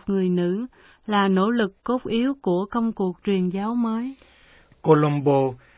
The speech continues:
Speaker 2: Đức cha Malcolm Ranjit, Tổng giám mục Colombo, thủ đô Sri Lanka, vừa lên tiếng tố cáo sự kiện các sách giáo khoa về lịch sử và địa lý mới được Bộ Giáo dục nước này đưa vào chương trình huấn luyện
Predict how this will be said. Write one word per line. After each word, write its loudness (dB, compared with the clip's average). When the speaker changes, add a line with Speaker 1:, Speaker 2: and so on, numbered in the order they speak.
Speaker 2:
Đức 2
cha 2
Malcolm 2
Ranjit, -2
Tổng -2
giám 0
mục 0
Colombo, 4
thủ 0
đô 6
Sri 4
Lanka, 2
vừa 6
lên 4
tiếng 4
tố 2
cáo 2
sự 0
kiện 2
các -4
sách -2
giáo 0
khoa 2
về 2
lịch -4
sử -6
và -2
địa -2
lý 2
mới 2
được 0
Bộ 0
Giáo -2
dục -2
nước 4
này -2
đưa 2
vào -2
chương -2
trình -4
huấn -4
luyện 0